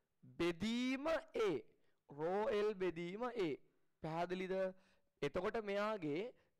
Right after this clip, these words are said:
දිග අනුවයි මෙයාගේ හරස් කර වර්ගඵලය අනුවයි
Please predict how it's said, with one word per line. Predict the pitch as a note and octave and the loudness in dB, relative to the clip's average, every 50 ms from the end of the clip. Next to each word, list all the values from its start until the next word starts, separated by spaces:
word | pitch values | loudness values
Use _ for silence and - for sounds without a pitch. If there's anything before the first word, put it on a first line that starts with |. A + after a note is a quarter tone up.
| C3 B2+ | -20 -8
දිග | A#2+ D3 D3+ D3 C#3+ E3 F3 F#3 | -4 -2 -2 0 0 0 0 0
අනුවයි | - F3+ F3+ F#3+ G3 G#3 A3 A3 A3+ A#3 B3 C4+ D4 E4 F#4+ - - _ - - - _ _ _ - | 0 -2 -2 -2 -2 -2 0 2 2 2 2 0 -2 -4 -8 -12 -18 _ -20 -20 -20 _ _ _ -10
මෙයාගේ | C#3 C#3+ D3+ D3+ E3 E3 E3+ E3+ E3+ F#3 F#3 G#3 G#3+ | -6 -2 -2 0 0 2 2 0 0 0 -2 -2 -2
හරස් | A#3 F#3+ E3 F3 F#3 F3+ - | -2 0 0 0 0 0 -2
කර | - F#3+ F3+ G3 | -2 -2 -2 0
වර්ගඵලය | F#3 D#3 C#3+ C3 B2+ B2+ D3 D3 - F3+ E3+ F3 F#3 | 0 0 0 -2 -2 -6 -6 -4 -2 0 0 2 2
අනුවයි | G3 G3 G3+ G3+ G#3+ A#3 A#3+ A#3+ A#3+ B3 C4 D4 | 0 0 0 -2 -2 -2 0 0 2 2 0 0